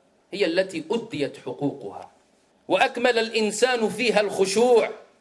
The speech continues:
ووقف بين يدي ربه سبحانه وتعالى بقلبه وقالبه، هذا هو الذي يجد الراحة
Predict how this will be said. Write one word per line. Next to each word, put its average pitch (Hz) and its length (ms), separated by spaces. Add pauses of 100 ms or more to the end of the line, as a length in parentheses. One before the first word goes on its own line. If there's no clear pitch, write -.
(240)
ووقف 240 560
بين 240 340
يدي 233 380
ربه 220 380
سبحانه 214 580
وتعالى 214 600
بقلبه 226 960
وقالبه، 185 1000 (480)
هذا 180 320
هو 165 220
الذي 151 420
يجد 147 460 (460)
الراحة 143 680